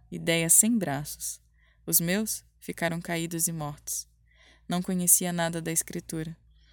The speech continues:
Se conhecesse, é provável que o espírito de Satanás me fizesse dar à língua mística do cântico um sentido direto e natural.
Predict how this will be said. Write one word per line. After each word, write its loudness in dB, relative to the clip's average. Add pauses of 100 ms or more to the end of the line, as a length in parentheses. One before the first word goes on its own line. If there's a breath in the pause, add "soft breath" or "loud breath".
(180 loud breath)
Se 6
conhecesse, 4 (140)
é -4
provável 0
que -8
o -4
espírito 0
de 4
Satanás 0
me -6
fizesse 4
dar 2
à 0
língua 0
mística 0
do -4
cântico -2
um -4
sentido 0
direto -4
e -10
natural. -4